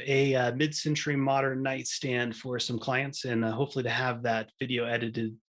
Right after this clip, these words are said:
um, this Saturday and, uh, get that guy published. So by the time this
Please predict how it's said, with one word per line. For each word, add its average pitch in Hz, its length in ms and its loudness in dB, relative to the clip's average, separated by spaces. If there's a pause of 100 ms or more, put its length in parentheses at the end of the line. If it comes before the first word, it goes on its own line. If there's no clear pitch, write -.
(120)
um, 107 480 0 (100)
this 120 160 0
Saturday 127 680 2 (220)
and, 113 500 0
uh, 107 240 -2
get 117 220 -4
that 123 180 -2
guy 110 220 0
published. 117 480 -2
So 110 300 2
by 120 160 2
the 117 60 -2
time 127 200 0
this 127 360 0